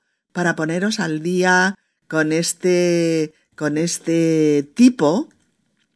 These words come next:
de verbos de doble significado, que son totalmente comunes y constantemente,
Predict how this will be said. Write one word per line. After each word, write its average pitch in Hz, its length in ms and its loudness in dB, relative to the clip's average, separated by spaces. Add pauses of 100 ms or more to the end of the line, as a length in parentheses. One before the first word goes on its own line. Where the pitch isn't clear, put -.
(300)
de 131 440 2
verbos 185 600 0 (240)
de 160 260 2
doble 180 800 0 (160)
significado, 151 1080 -6 (520)
que 247 120 -4
son 349 220 -4 (220)
totalmente 208 1120 -2 (280)
comunes 214 1120 0 (520)
y 156 180 -2
constantemente, 220 1300 2